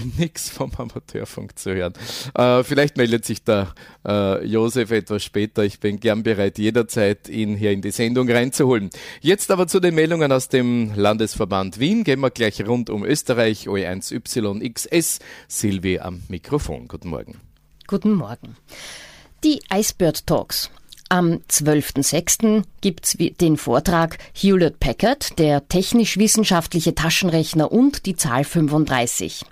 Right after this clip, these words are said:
Speaker 2: Ein Vortrag von Om Oscar O E eins O W A. Mit dem H P fünfunddreißig brachte die Firma Hewlett Packard im Jahre neunzehnhundertzweiundsiebzig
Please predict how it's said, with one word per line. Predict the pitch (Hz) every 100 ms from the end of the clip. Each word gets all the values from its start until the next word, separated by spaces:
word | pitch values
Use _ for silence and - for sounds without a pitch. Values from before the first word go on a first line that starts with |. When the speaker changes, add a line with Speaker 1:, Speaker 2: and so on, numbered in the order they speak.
| - -
Speaker 2:
Ein | 165 151
Vortrag | - 131 131 202 240
von | - 208
Om | - 180 -
Oscar | 123 156 - 175 151 -
O | 156
E | 156 -
eins | 127 123 131 -
O | 156 139
W | 135 131
A. | 127 120 107 - - - - - - - - -
Mit | 185 190 - -
dem | 170 156 151
H | 151
P | - 165
fünfunddreißig | - 202 262 220 165 165 196 -
brachte | 165 160 - 170
die | 165
Firma | - 170 160
Hewlett | 156 160 147 143 -
Packard | 156 - 165 156
im | 156
Jahre | 143 135 156
neunzehnhundertzweiundsiebzig | 147 143 160 156 147 - - 139 127 127 135 139 185 - 214 180